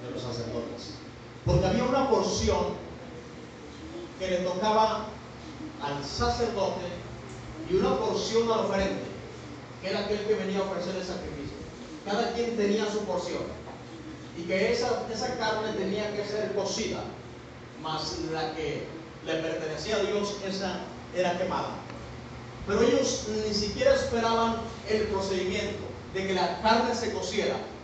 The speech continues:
Ellos venían y tomaban su parte y aún más, aún la parte que le tocaba a, al oferente, aquel que venía a ofrecer el sacrificio. Y dice que,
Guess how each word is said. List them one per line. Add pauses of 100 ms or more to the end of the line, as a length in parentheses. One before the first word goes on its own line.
(340)
Ellos
venían
y
tomaban
su
parte
y
aún
más, (240)
aún
la
parte
que
le
tocaba
a,
al
oferente, (180)
aquel
que
venía
a
ofrecer
el
sacrificio. (340)
Y
dice
que,